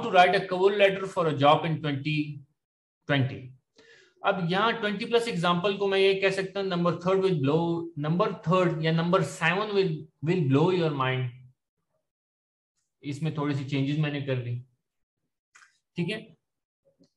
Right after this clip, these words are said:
ट्वेल्व low investment business ideas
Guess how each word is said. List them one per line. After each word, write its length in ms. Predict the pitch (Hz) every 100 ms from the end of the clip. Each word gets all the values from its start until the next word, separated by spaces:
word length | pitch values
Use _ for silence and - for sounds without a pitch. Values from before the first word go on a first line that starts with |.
| - -
ट्वेल्व 360 | 180 226 190 185
low 120 | 190 196
investment 500 | 185 180 190 185 160
business 340 | 156 180 165 165 143
ideas 440 | 151 165 190 190